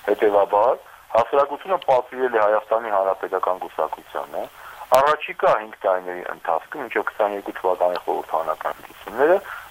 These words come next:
Հայաստանում լիներ քաղաքական իշխանություն և Հայաստանում, ը, իրականացնել ներքին ու արտաքին քաղաքականություն։ Ո՞րն է այստեղ անորոշությունը։ Մենք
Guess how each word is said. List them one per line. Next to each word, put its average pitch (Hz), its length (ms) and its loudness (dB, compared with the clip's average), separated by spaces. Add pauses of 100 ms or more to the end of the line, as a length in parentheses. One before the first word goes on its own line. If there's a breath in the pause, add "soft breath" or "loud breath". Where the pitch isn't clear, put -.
(100)
Հայաստանում 117 800 2
լիներ 98 400 -2 (400 loud breath)
քաղաքական 120 760 2 (360)
իշխանություն 101 680 -6 (760)
և 104 160 4
Հայաստանում, 120 680 2
ը, - 300 -6 (200)
իրականացնել 107 800 0
ներքին 123 320 -6
ու 107 100 2
արտաքին 104 400 -6
քաղաքականություն։ 113 880 -4 (320)
Ո՞րն 175 240 2
է 147 80 6
այստեղ 107 380 -2
անորոշությունը։ 90 760 -8 (320 loud breath)
Մենք 143 140 0